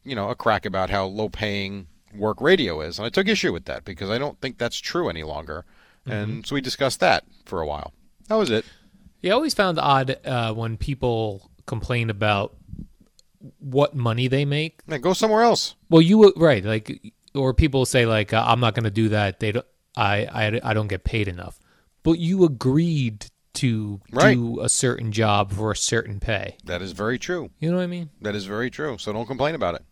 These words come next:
Speaker 1: Go
Speaker 2: Yeah.
Speaker 1: find something else.
Speaker 2: Yeah, yeah.
Speaker 1: I agree. I totally agree.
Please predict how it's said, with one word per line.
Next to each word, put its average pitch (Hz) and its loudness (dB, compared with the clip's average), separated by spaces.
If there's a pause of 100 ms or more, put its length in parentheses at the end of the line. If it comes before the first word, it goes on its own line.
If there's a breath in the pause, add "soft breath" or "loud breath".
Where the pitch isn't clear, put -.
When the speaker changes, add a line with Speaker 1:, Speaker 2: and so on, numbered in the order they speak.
(180)
Speaker 1:
Go 107 0
Speaker 2:
Yeah. 196 4
Speaker 1:
find 131 -2
something 135 -4
else. - -4 (380)
Speaker 2:
Yeah, 156 4
yeah. 175 6 (240)
Speaker 1:
I 110 -4
agree. 147 2 (120)
I 110 -8
totally 120 -4
agree. 69 -8